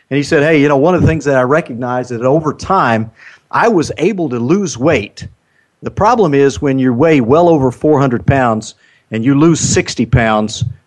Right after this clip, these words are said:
you really can't tell a difference. And it's very easy, uh, to, to lose your nerve and to lose your,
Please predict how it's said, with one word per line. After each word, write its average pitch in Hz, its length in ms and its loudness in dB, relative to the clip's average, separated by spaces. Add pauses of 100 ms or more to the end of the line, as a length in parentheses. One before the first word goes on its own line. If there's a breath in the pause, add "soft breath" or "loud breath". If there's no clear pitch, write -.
(100)
you 110 140 -2
really 151 340 4
can't 143 380 -4
tell 123 220 2
a 104 40 -2
difference. 123 480 -2
And 113 100 -2
it's 104 180 -4
very 139 560 2
easy, 117 580 0 (360 soft breath)
uh, 113 280 0
to, 110 260 -2
to - 160 2
lose 131 260 2
your 110 120 0
nerve 123 520 2
and 104 160 0
to 110 100 0
lose 120 340 2
your, 107 320 2